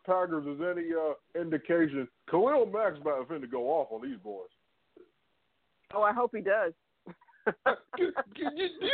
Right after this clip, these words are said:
Speaker 2: And I'm not
Speaker 1: remember that
Speaker 2: biased
Speaker 1: game?
Speaker 2: at all.
Speaker 1: I, I mean, Bob, Bob,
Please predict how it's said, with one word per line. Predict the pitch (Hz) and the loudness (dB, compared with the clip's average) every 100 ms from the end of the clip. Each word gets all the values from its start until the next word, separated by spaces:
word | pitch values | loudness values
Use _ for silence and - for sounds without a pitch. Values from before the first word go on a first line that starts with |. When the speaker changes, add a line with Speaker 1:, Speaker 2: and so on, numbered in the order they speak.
| 605 | 6
Speaker 2:
And | 571 | 6
I'm | 415 | 6
not | 698 - | 6 4
Speaker 1:
remember | - | 4
that | - | 2
Speaker 2:
biased | 226 - 277 | 0 -2 -2
Speaker 1:
game? | 240 | -6
Speaker 2:
at | |
all. | - 220 170 170 _ _ _ _ _ _ _ | -4 -6 -6 -12 _ _ _ _ _ _ _
Speaker 1:
I, | 254 294 | -8 -2
I | 285 | -2
mean, | 294 240 _ _ | -2 -10 _ _
Bob, | 311 277 196 _ _ _ 269 | 2 2 0 _ _ _ -6
Bob, | 262 | -6